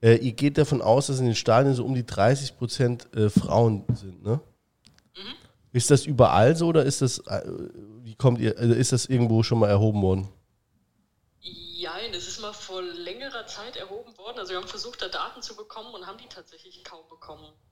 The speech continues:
Speaker 2: Also das war, irgendwo wurde das mal erhoben, so mehr oder weniger offiziell und da war es,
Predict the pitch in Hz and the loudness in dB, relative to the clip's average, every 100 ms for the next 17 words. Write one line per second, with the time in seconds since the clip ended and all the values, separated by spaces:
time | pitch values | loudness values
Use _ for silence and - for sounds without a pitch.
0 | _ _ _ - 170 165 165 160 185 202 | _ _ _ -20 -16 -14 -12 -8 -8 -8
1 | - 370 - - 214 _ 269 - 247 240 | -10 -14 -16 -18 -20 _ -20 -20 -20 -18
2 | 233 233 - - 196 214 233 233 220 220 | -14 -14 -14 -14 -14 -16 -18 -20 -20 -16
3 | 214 220 208 220 226 202 175 - - 175 | -12 -10 -10 -12 -12 -10 -10 -12 -14 -10
4 | 196 226 196 190 170 170 175 185 - - | -10 -10 -14 -14 -14 -10 -8 -8 -10 -12
5 | - - | -12 -14